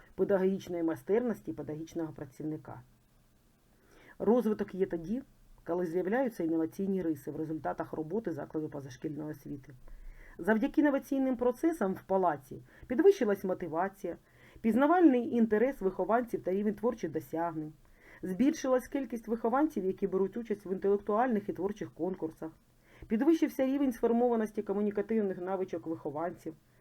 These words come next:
підвищився рівень креативного та крими-, критичного мислення, науково-,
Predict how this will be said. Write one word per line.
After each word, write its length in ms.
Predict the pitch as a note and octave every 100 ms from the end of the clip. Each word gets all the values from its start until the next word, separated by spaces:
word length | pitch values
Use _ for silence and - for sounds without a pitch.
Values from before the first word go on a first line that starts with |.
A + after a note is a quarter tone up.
| _ - -
підвищився 600 | G3 G3 A#3+ A3+ A3+ - A#3
рівень 240 | A#3 A3
креативного 580 | A3 G#3 A3 A#3 A3+ A3
та 80 | A3+
крими-, 360 | B3 C4 B3+
критичного 680 | - G#3+ A#3 A#3+ - F3 E3
мислення, 480 | E3 D#3+ C#3 C3+ B2 - - -
науково-, 760 | F3+ G#3 A#3 A3+ C4+ A#3+ -